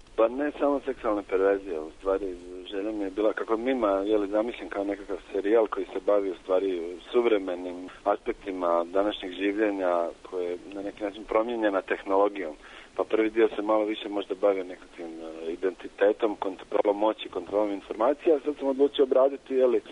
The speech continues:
seks kao temu, znači koliko je tehnologija danas u stvari promijenila nekakve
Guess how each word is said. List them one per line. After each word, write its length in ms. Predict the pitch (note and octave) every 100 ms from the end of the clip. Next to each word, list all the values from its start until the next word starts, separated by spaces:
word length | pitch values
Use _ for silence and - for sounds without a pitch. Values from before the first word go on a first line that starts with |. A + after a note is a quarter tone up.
| -
seks 240 | D3 - -
kao 140 | C3+ B2
temu, 400 | - A#2 A#2+ F#2+
znači 200 | F#2 -
koliko 320 | A2 B2 D3+
je 200 | C#3+ A#2+ - - -
tehnologija 720 | - - G#2+ G#2 B2 D3 D3 A2+
danas 300 | A#2+ C#3 -
u 40 | -
stvari 240 | - A#2+ A#2 G2+ - - - -
promijenila 720 | A2 G#2+ A2+ B2+ C#3 A#2 G2 F#2+ A2+
nekakve 300 | G#2 G#2+